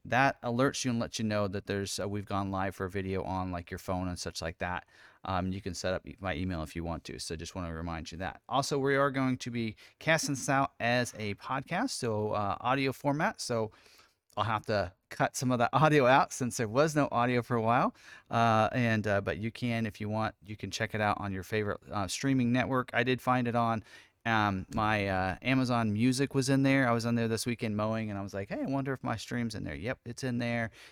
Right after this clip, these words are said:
It's on, uh, all the different streaming networks, uh, if you want. You can also find it on our website at long macarthur dot com forward slash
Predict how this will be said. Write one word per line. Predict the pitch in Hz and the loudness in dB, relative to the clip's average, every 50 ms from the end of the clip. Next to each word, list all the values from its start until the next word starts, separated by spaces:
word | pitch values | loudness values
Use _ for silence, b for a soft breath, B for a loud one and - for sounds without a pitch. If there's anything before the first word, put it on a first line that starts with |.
| B B | B B
It's | - 110 104 - 117 | -6 -6 -4 -2 -2
on, | 110 104 104 104 95 | 0 0 0 0 0
uh, | 80 | 0
all | 98 101 85 - 85 117 113 | 0 -2 -2 -2 -4 -4 -4
the | 110 | -4
different | - 107 - - - | -4 -6 -8 -8 -10
streaming | - - 104 104 101 101 98 95 | -8 -6 -4 -4 -4 -2 -2 -4
networks, | 90 - - - 104 101 101 - - - - - - | -4 -6 -6 -6 -6 -6 -8 -8 -10 -10 -10 -8 -6
uh, | 104 98 92 | -6 -6 -6
if | - - | -6 -8
you | - 95 | -8 -4
want. | 107 107 104 - | -2 -2 -2 -2
You | - 107 - | -4 -8 -6
can | - 110 | -4 -4
also | 113 110 107 - 107 | -2 -2 -4 -4 -6
find | 104 104 101 98 | -6 -6 -6 -4
it | 98 95 | -4 -4
on | 98 101 90 | -2 -2 -2
our | 82 | -2
website | 92 113 113 - - - 117 117 117 - - B B B B B B B B B | -2 -2 -2 0 0 2 2 2 2 0 -4 B B B B B B B B B
at | - 104 - | -6 -6 -2
long | 107 113 110 | 0 0 0
macarthur | 107 107 - 110 107 - 101 | 0 0 -2 -4 -4 -2 -2
dot | 90 98 80 - | -2 -2 -2 -2
com | - 110 107 101 98 95 | -2 -2 0 0 0 -2
forward | - - 104 101 95 | -2 -2 -2 -2 -2
slash | - - 104 98 95 95 90 - - - | -2 -2 -2 0 0 0 -2 -4 -6 -10